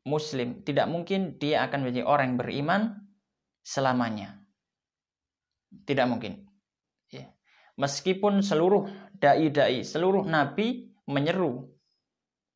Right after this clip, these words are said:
menasihati kepadanya. Kenapa? Karena sudah ditetapkan dia mati kafir. Nah, ini termasuk akidah yang harus kita yakini. Apapun yang sudah menimpa kita,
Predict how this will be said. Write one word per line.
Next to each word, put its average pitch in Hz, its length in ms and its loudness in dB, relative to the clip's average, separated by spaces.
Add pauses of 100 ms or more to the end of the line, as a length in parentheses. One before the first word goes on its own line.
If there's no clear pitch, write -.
menasihati 131 640 0
kepadanya. - 640 -6 (720)
Kenapa? 185 240 0
Karena 135 240 -2
sudah 127 240 -2
ditetapkan - 560 -4
dia 147 320 -4 (480)
mati 143 240 -8
kafir. 120 320 -12 (1500)
Nah, - 160 -12
ini 170 160 -4
termasuk 127 320 0
akidah 135 320 2
yang 117 160 -2
harus 127 240 -4
kita 123 240 -2
yakini. 110 240 -8
Apapun 175 400 0
yang 151 160 -2
sudah 147 240 0
menimpa 139 400 0
kita, 190 400 -2